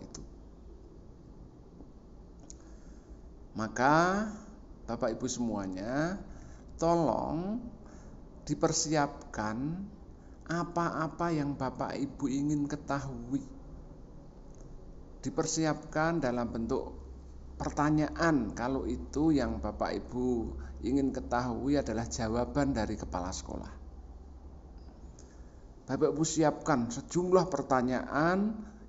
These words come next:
yang terkait tentang bagaimana meningkatkan kompetensi kepribadian yang Bapak Ibu masih lemah.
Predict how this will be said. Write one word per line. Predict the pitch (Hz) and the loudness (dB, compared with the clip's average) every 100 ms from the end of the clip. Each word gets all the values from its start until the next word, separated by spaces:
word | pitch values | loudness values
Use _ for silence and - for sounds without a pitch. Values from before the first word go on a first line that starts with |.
| 123 | 0
yang | 123 123 | 2 2
terkait | 127 123 127 131 139 147 147 | 0 -2 4 4 4 2 -2
tentang | 120 113 117 131 143 147 156 160 - - - - - - | -2 0 2 4 4 4 2 -4 -8 -16 -18 -20 -20 -4
bagaimana | 117 113 120 117 131 135 139 139 | -2 0 2 4 4 6 4 4
meningkatkan | 135 127 117 117 123 123 - 131 127 120 120 127 - - - - - | 4 4 2 2 0 0 0 2 4 2 -2 -4 -10 -14 -14 -10 -2
kompetensi | 120 120 120 - 123 117 113 123 120 117 - - - - - - - | 0 0 0 0 0 0 -2 0 0 0 -2 -10 -16 -14 -16 -18 -10
kepribadian | 135 - 139 - 120 117 - 113 143 123 92 82 - - - | -8 -2 0 0 -2 -2 -2 6 8 8 4 -2 -8 -10 -2
yang | 113 110 | -2 0
Bapak | 110 107 85 | 0 0 0
Ibu | - | 0
masih | 101 98 92 | -2 -2 -4
lemah. | 67 52 | -6 -8